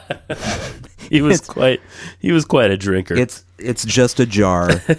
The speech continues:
Speaker 1: <laughs>
Speaker 2: with gin and a wick.
Speaker 1: Um,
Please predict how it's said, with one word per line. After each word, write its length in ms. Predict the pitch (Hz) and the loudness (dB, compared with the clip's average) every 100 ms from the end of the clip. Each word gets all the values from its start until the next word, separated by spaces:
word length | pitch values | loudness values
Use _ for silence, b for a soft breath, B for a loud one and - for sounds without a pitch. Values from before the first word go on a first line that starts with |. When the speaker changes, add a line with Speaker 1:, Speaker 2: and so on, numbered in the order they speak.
| - | -2
Speaker 1:
<laughs> 340 | - - - | -18 -20 -8
Speaker 2:
with 260 | 95 104 - | 0 0 -2
gin 580 | 92 104 107 104 98 - | -2 2 4 4 2 0
and 160 | - 95 | 0 0
a 40 | |
wick. 400 | 85 82 - - - - - - - - - - B B B 226 202 - | 0 -4 -8 -16 -12 -10 -10 -8 -10 -6 -6 -6 B B B -4 -2 2
Speaker 1:
Um, 300 | 143 139 | 4 4